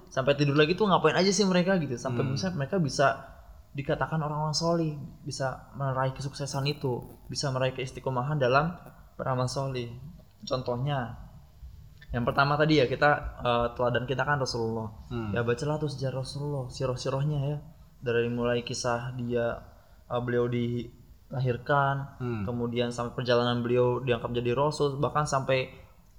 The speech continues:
Speaker 1: berdakwahnya hingga wafatnya.
Speaker 2: Hmm.
Speaker 1: Atau mungkin contoh-contoh kisah teladan dari sahabat-sahabat atau para pemimpin-pemimpin yang solih.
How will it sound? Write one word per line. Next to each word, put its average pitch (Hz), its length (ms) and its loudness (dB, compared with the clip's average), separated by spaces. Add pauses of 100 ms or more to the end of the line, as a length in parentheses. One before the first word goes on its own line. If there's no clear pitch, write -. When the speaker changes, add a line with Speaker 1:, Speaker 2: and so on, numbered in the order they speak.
(120)
Speaker 1:
berdakwahnya 139 1000 6
hingga 131 240 4
wafatnya. 123 720 2 (200)
Speaker 2:
Hmm. 101 220 -8
Speaker 1:
Atau 131 220 2
mungkin 175 180 2
contoh-contoh 175 560 0
kisah 143 340 0 (320)
teladan 127 440 2
dari 120 160 0
sahabat-sahabat 120 960 0 (540)
atau 123 220 -2
para 127 180 2
pemimpin-pemimpin 123 720 -2
yang 120 140 -2
solih. 123 600 0